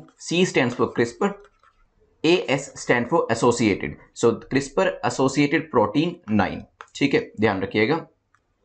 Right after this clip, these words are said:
कलेक्टिवली दोनों को देखा जाए, crispr Cas nine आपने पढ़ा भी होगा इसके बारे में, crispr Cas nine is a gene editing technique। तो हमारे जो जीन्स होते हैं उनको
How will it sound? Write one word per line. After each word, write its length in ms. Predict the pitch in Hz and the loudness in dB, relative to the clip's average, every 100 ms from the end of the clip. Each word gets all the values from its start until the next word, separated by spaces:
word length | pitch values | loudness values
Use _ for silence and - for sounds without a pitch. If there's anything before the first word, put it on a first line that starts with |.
| _ _ - _ _ _ _ _ _ | _ _ -20 _ _ _ _ _ _
कलेक्टिवली 540 | 127 120 127 165 170 190 | -2 -2 -2 -2 0 0
दोनों 240 | 147 139 | 2 2
को 120 | 143 135 | 2 0
देखा 260 | 131 156 | 2 0
जाए, 300 | 151 156 156 143 | 2 0 0 -2
crispr 360 | 147 - 185 180 139 | -4 0 -2 0 0
Cas 240 | 123 - | -2 -2
nine 180 | 139 156 - _ _ _ _ _ _ - - | -2 -2 -8 _ _ _ _ _ _ -20 -4
आपने 220 | - 113 117 | -4 -2 -2
पढ़ा 240 | 107 113 | 0 0
भी 120 | 127 | 2
होगा 200 | 123 120 | 2 2
इसके 200 | 120 120 | 2 2
बारे 180 | 107 104 | 2 2
में, 140 | 156 165 - - _ _ | 0 -4 -18 -20 _ _
crispr 380 | 131 147 - 185 180 - | -4 -4 -2 -2 0 0
Cas 220 | 113 - | 0 0
nine 200 | 113 143 165 - _ - _ _ - | -2 -2 -6 -18 _ -20 _ _ -8
is 180 | - 160 | 0 2
a 80 | 185 120 | 2 -2
gene 320 | 131 160 202 - 120 | 0 2 2 0 0
editing 360 | 135 143 175 170 | 2 2 0 2
technique। 340 | 120 120 - | 2 2 2
तो 60 | 131 | 2
हमारे 200 | 131 143 | 4 2
जो 120 | 151 | 0
जीन्स 320 | 117 160 185 156 | 2 2 4 2
होते 180 | 117 | 2
हैं 60 | 113 | 2
उनको 200 | 117 | 4